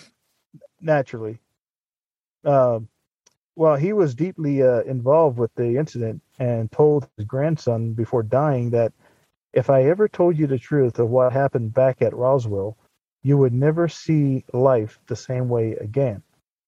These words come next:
Speaker 2: Now, Staff Sergeant Melvin Brown told his daughter that he and another soldier were stationed at the recovery site, and he didn't understand why some trucks were loaded with ice.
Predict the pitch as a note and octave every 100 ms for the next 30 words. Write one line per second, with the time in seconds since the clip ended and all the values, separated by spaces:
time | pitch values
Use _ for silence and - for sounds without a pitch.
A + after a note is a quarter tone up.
0 | _ - A2 - D3+ D3 D3+ C#3+ B2+ -
1 | B2 C#3 C3+ B2+ A2+ C#3 D3+ A#2+ A2 C3
2 | A#2 A#2 G#3+ C#3+ A2+ G#2+ G#2+ A2 _ _
3 | _ _ _ - B2 B2 A#2 C#3+ C#3+ C3
4 | A#2+ C#3 F3+ C3+ - A2+ A2 B2 B2 -
5 | _ A#2 B2+ A#2+ A2+ - C3 A#2+ C3+ B2+
6 | B2 A#2+ B2 A#2+ - F#3+ D3+ - G#2 -
7 | _ _ _ _ _ _ - C3+ C3 B2
8 | A2+ C3+ E3 E3 C#3 C3 A#2+ - C#3 C3
9 | A#2+ A#2+ B2 A#2 - A#2 - C3+ B2+ -
10 | A2 B2 E3+ C#3 C3 - A#2 A2+ - -
11 | A2 G#2+